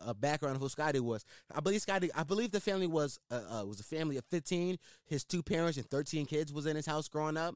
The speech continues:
and his, his brother in, in, I believe it was junior high, became, uh, paralyzed because of a kid sat on him or some shit, and his dad had a stroke and became paralyzed.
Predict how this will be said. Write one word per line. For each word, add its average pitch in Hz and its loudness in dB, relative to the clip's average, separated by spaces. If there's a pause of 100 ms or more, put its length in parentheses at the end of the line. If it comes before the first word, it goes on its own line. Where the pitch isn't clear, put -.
(520)
and 127 -2 (400)
his, 143 -8
his 143 0
brother 135 2 (320)
in, 131 0 (280)
in, 120 -2 (580)
I 117 -18
believe 175 0
it 151 -2
was 123 -2
junior 151 4
high, 147 2
became, 123 -2 (360)
uh, 117 -4 (120)
paralyzed 139 0 (340)
because 131 -2
of 113 -4
a 113 -8 (120)
kid 160 2
sat 143 0
on 123 2
him 110 -2
or 101 -4
some 110 -6
shit, 107 -6
and 113 -6
his 98 -8
dad 139 -2
had 127 -2
a 113 -6
stroke 120 -4
and 104 -8
became 104 -8
paralyzed. 90 -8